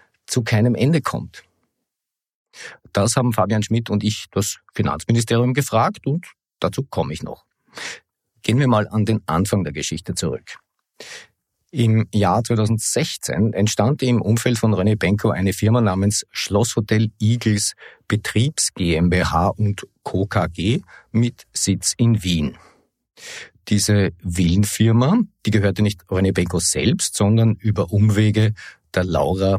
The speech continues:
Privatstiftung, deren Stifter er ist. Die Villenfirma kaufte im Frühjahr zweitausendsechzehn ein fünftausendfünfhundert Quadratmeter großes Anwesen im Innsbrucker Stadtteil Igls. Ja,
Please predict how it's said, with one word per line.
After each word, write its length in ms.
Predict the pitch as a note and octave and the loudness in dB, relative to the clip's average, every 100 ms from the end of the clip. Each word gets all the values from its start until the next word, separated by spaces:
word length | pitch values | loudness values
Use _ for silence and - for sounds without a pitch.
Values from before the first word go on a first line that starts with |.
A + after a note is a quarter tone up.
| F2 | -2
Privatstiftung, 880 | - F2 C#2+ - - A#2+ E3+ A#3 A#3+ _ _ _ - | -6 -2 -2 -2 -2 -2 0 0 -2 _ _ _ -8
deren 260 | F2+ E2+ G#2+ | -2 0 0
Stifter 500 | - G2 - - D2+ | 0 -4 -2 -4 -4
er 160 | - - | -4 -8
ist. 340 | - - - - _ _ _ _ _ - - - - - - | -10 -14 -16 -20 _ _ _ _ _ -14 -12 -12 -12 -18 -4
Die 180 | G#2+ G2+ | -2 -2
Villenfirma 560 | A2 G#2 B2 - E3 G3+ | 0 2 2 2 2 2
kaufte 440 | B2 G#2 - - | 0 -2 -2 -4
im 240 | G#2+ G#2+ G2+ | -2 0 0
Frühjahr 300 | A2 A#2+ A2+ | 0 0 0
zweitausendsechzehn 1040 | G2 F2 G#2 - - - - D3+ G3+ G#3 - _ _ - | -2 -2 -2 -4 -6 -6 0 2 2 0 -8 _ _ -4
ein 320 | F#2 F2+ G2 - | 0 2 2 0
fünftausendfünfhundert 1600 | G#2+ - - F3 - - - A2 B2 A2 G#2+ G#2 G#2+ G#2 G2 - _ _ - | -4 -2 2 2 2 -2 0 0 -2 0 -2 0 0 0 -2 -10 _ _ -4
Quadratmeter 540 | G#2+ F2+ E2+ G#2+ G#2 | 0 0 0 0 -2
großes 400 | F2+ F#2+ A2 - | -2 -2 -2 -2
Anwesen 720 | D#2 E2 F2 F2+ G2+ A#2 C3+ - - _ - | 0 0 2 2 2 2 0 -4 -20 _ -2
im 320 | G2+ G2 G#2 - _ - | 2 2 0 -4 _ -2
Innsbrucker 480 | G#2+ - G#2 G2 F2 | -2 0 -2 -2 -2
Stadtteil 460 | - E2+ - F2+ - _ | -2 -4 -2 -4 -6 _
Igls. 680 | - G#2 G#2+ F2 - - - - _ _ _ | -2 2 2 0 -4 -6 -6 -12 _ _ _
Ja, 120 | - | -8